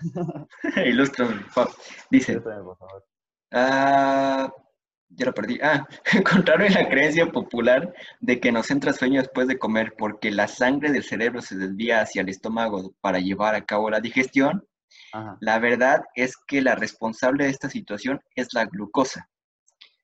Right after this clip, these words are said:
Speaker 2: Las comidas ricas en grasas o carbohidratos hacen disminuir los niveles de oxerina en el hipotálamo del cerebro,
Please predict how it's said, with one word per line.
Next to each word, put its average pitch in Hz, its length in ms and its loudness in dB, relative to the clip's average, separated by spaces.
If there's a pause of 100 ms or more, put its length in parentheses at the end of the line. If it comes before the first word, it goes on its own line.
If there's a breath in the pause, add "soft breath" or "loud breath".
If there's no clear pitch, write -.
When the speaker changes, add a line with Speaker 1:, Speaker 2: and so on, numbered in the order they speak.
(120)
Speaker 2:
Las 117 180 0
comidas 139 360 2
ricas 143 400 0
en 107 140 -2
grasas 113 420 -4
o 107 80 -8
carbohidratos 107 840 -4
hacen 143 360 0
disminuir 113 500 0
los 123 120 0
niveles 110 580 -6
de 165 420 2 (320 loud breath)
oxerina 143 680 2 (320)
en 113 120 0
el 110 120 -2
hipotálamo 131 640 -2
del 104 80 -4
cerebro, 135 600 -2